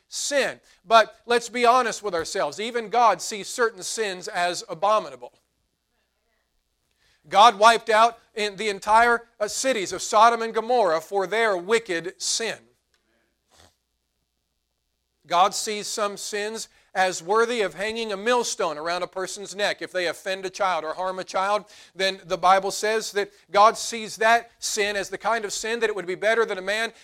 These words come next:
have a millstone hung around his neck and he be cast into the sea. He doesn't say that about all sin.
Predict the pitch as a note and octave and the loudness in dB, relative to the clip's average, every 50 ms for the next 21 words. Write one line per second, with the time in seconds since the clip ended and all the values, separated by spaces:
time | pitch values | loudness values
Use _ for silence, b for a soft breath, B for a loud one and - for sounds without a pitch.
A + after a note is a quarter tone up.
0 | B B G#3 A3 F#3+ F#3+ F3+ G#3 A#3+ A#3+ G#3+ - - G#3 G3 F3+ G3 G3+ F#3+ F#3+ | B B 0 0 0 0 0 2 2 2 2 0 -2 -4 -4 -2 -4 -4 -2 0
1 | F#3+ F#3+ F#3+ F#3+ F3+ E3+ D3 F#3 F#3+ G3+ G3 G#3 F#3+ F3+ E3 E3 E3 - G#3 G3+ | 0 0 0 -2 -4 -4 -4 -2 -4 -4 -4 -6 -8 -6 -6 -6 -6 -4 -4 -4
2 | G3+ F#3 - - G3+ F#3+ F#3 F3+ E3 - G#3 F#3 D#3 F3 G#3+ A3 B3 - - C#4 | -2 -4 -4 -6 -8 -8 -8 -8 -6 -6 -6 -6 -4 -4 -6 -6 -6 -4 -2 0
3 | C#4+ C#4+ C4+ A#3+ G#3+ A3 G#3+ G3 G3 G3+ G#3+ A#3 A#3+ - - - C#3+ B2 | 0 2 0 0 0 2 2 2 4 4 4 4 2 0 -4 -10 -12 -14